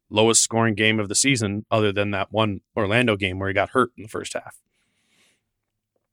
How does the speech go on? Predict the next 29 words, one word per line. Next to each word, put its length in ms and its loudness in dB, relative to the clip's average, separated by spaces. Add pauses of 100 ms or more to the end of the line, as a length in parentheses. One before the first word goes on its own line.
(140)
So, 120 4
yeah, 160 8
D'Lo 240 8
wasn't 240 8
his 120 2
normal 220 4
self, 380 2
like, 240 2 (1300)
often 440 4
this 220 2
year, 240 2
right? 260 2
He 140 2
leads 300 0
the 80 -8
team 360 0
in 200 0 (100)
plus 240 0
minus. 560 2
Tonight, 340 0 (460)
all 160 6
the 80 6
other 160 6
starters 340 4
were 80 -8
plus 240 4
sixteen 640 2
or 140 -4
higher. 400 4